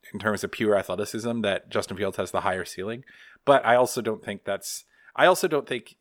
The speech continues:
you, we should say, I think it's okay to say, "Hey, Georgia has a better chance of beating Alabama for the national championship with Justin Fields."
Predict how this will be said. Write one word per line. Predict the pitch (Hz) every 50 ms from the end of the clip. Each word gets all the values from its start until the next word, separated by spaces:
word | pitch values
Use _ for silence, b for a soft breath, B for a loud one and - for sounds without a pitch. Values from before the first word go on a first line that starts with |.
| _ _
you, | - 120 117
we | 107 113 120
should | - - 113 98
say, | - - 113 104 104 101 98 98 95 -
I | - 131
think | - 190 175
it's | 165 - -
okay | 139 143 - - 131 123
to | - -
say, | - - 110 98 95 92 92 - b b b b b b
"Hey, | b - 139 123 113 110 104 101 95 80 _ _ _ _ - 117 107
Georgia | - 127 127 127 120 127 120 110
has | - 120 113 104 113
a |
better | 98 - - 104 104 110 107
chance | - - - 101 101 98 - - -
of | 107 98 92
beating | - 101 98 98 98
Alabama | 95 95 95 92 - 95 92 92 90
for | - -
the | 95 92
national | 92 92 90 - 101 92
championship | - 101 90 95 90 85 - 101 - -
with | 95 -
Justin | - 98 87 - - 92
Fields." | - - 92 92 - 113 - -